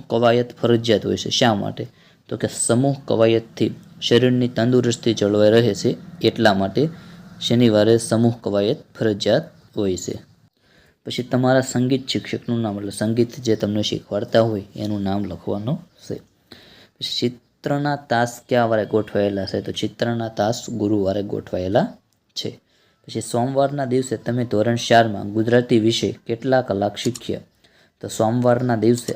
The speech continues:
અમે ગુજરાતી કે એક કલાક અને દસ મિનિટ શીખ્યા. આઠમો પ્રશ્ન, મધ્યાહન ભોજનમાં મધ્યાહન એટલે કયો સમય?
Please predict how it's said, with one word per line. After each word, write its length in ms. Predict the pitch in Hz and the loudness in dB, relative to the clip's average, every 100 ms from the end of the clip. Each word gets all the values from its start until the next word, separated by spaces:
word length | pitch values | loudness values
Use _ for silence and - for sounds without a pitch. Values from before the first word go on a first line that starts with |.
| - | -4
અમે 180 | 107 101 | -4 -2
ગુજરાતી 880 | 110 113 120 123 - _ - 101 - _ _ - | -2 4 4 2 -6 _ -4 -4 -4 _ _ -8
કે 60 | |
એક 300 | - 117 117 | 0 0 0
કલાક 340 | 123 123 107 107 | -2 0 0 0
અને 160 | 98 | -2
દસ 260 | 98 110 - | 0 -2 -2
મિનિટ 280 | 98 101 180 - - - | -4 0 0 -2 -20 -12
શીખ્યા. 580 | - 101 - 101 90 - _ _ _ _ _ - - _ _ _ - _ _ - | -8 -8 -6 -6 -6 -10 _ _ _ _ _ -20 -20 _ _ _ -20 _ _ -6
આઠમો 380 | 117 117 143 120 | -2 0 0 0
પ્રશ્ન, 360 | 110 107 120 | 0 -4 -4
મધ્યાહન 580 | 107 110 - 127 127 143 | -2 -2 2 4 4 0
ભોજનમાં 520 | 120 113 123 120 104 | 0 0 2 0 -2
મધ્યાહન 640 | 101 110 - 123 120 127 - 120 | -6 -6 2 2 2 -2 -6 -12
એટલે 280 | 113 117 | -6 -4
કયો 240 | 113 131 123 | 0 4 4
સમય? 320 | - 98 | 2 -6